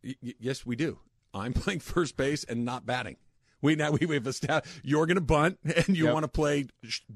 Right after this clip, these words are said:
Speaker 1: the left. You don't even have a
Speaker 2: And I
Speaker 1: position.
Speaker 2: wanna slide
Speaker 1: You're
Speaker 2: fifteen feet short of second
Speaker 1: You're
Speaker 2: base.
Speaker 1: playing the left side of the infield.
Speaker 2: Yep.
Speaker 1: You're a little bit short, a little bit of third, whatever it is.
Speaker 2: Like if
Speaker 1: You're
Speaker 2: Yates
Speaker 1: over there.
Speaker 2: tries to get shortstop, but say go
Speaker 1: You're
Speaker 2: the other
Speaker 1: paint a
Speaker 2: side of
Speaker 1: line
Speaker 2: second.
Speaker 1: behind second base.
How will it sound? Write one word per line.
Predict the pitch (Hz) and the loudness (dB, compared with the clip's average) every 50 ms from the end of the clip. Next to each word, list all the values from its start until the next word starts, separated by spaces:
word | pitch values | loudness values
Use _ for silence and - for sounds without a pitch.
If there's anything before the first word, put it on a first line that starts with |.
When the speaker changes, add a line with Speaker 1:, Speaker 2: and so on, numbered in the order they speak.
| 95 92 _ _ | -18 -20 _ _
Speaker 1:
the | 135 143 143 | -2 0 0
left. | 139 135 147 165 175 - - - - - | 0 0 0 0 0 -2 -6 -14 -16 -6
You | - 170 202 | 0 2 2
don't | 262 294 | 2 4
even | 262 208 | 2 2
have | 208 202 | 2 2
a | 180 - | 0 0
Speaker 2:
And | - 143 | 0 4
I | |
Speaker 1:
position. | 139 143 147 156 | 6 6 6 6
Speaker 2:
wanna | 165 170 170 151 | 6 4 2 0
slide | - - 151 147 147 | 0 2 4 6 6
Speaker 1:
You're | 240 247 | 6 4
Speaker 2:
fifteen | 208 - 165 139 - - 165 156 147 131 | 2 0 0 -2 0 -2 -2 -2 -2 -4
feet | - - 156 143 120 | -6 -6 -6 -6 -6
short | - - 156 135 127 123 - | -4 -2 0 0 0 0 -2
of | 127 113 | -8 -10
second | 113 - 131 127 123 117 110 107 | -4 -2 -2 -2 -2 -2 0 4
Speaker 1:
You're | 110 101 104 | 4 6 6
Speaker 2:
base. | 92 | 4
Speaker 1:
playing | - 196 196 196 190 156 | 4 2 2 2 2 0
the | 156 156 156 - | 0 -2 -2 -2
left | 117 110 120 139 156 156 - - | -2 -2 0 0 0 0 -2 -4
side | - - 160 135 139 131 | -4 -2 0 0 0 0
of | 123 117 | -2 -2
the | 127 120 113 | -2 0 0
infield. | - 131 - - 101 73 80 - | 0 -2 -4 -6 -8 -8 -8 -10
Speaker 2:
Yep. | - - - - - | -14 -16 -14 -2 0
Speaker 1:
You're | 151 160 | 2 2
a | 139 | 2
little | 156 170 175 | 2 0 2
bit | 156 180 170 - | 2 2 2 2
short, | - - - 208 196 180 180 175 | 0 4 4 4 4 4 2 0
a | - | -2
little | 151 156 | -4 -2
bit | 147 160 156 | -2 -2 -4
of | - | -4
third, | - - 180 175 170 170 147 | -2 -2 0 0 0 0 0
whatever | 139 147 165 185 190 190 185 | 0 0 0 0 0 0 -2
it | 165 | 0
is. | 165 170 165 | 0 0 2
Speaker 2:
Like | 160 165 160 160 | 2 2 2 0
if | 165 131 139 | -2 -2 -2
Speaker 1:
You're | 156 175 | 2 4
Speaker 2:
Yates | 175 180 170 | 4 4 4
Speaker 1:
over | 160 | 4
there. | 165 160 170 | 4 4 4
Speaker 2:
tries | 170 170 - | 4 4 0
to | - 175 | -2 -2
get | 156 180 185 160 135 | 0 0 0 0 -2
shortstop, | 139 170 175 180 196 185 - 214 220 202 190 | -2 0 2 2 2 0 -2 0 0 0 0
but | 160 180 156 | 0 -2 -2
say | 143 170 165 | -2 -2 -2
go | 139 165 170 190 | 0 2 4 4
Speaker 1:
You're | - | 6
Speaker 2:
the | - - | 6 4
other | - - - | 4 4 4
Speaker 1:
paint | 339 294 | 4 6
a | - | 4
Speaker 2:
side | - | 6
of | - 233 | 6 6
Speaker 1:
line | 240 247 247 - | 6 6 6 4
Speaker 2:
second. | 170 175 196 - | 4 4 4 4
Speaker 1:
behind | - 262 254 202 | 4 2 2 2
second | - - 185 - 196 226 185 | 4 2 2 2 2 0 0
base. | 202 196 175 131 - | 2 2 0 0 -2